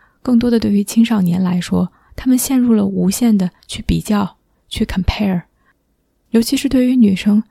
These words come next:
什么是美，什么是可以接受的，以及在社交网络上的 cyber bully，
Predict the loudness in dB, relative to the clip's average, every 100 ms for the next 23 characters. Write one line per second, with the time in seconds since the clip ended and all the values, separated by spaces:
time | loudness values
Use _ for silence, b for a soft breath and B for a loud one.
0 | _ -8 0 2 2 0 2 2 0 -8
1 | _ _ _ _ _ -6 0 2 2 -2
2 | -2 -2 -2 -2 0 0 0 0 -4 -12
3 | _ _ _ _ _ _ _ _ _ -4
4 | -2 0 -2 0 -2 0 0 -2 -2 -2
5 | 0 -2 -2 -4 -4 -2 -2 0 0 0
6 | -4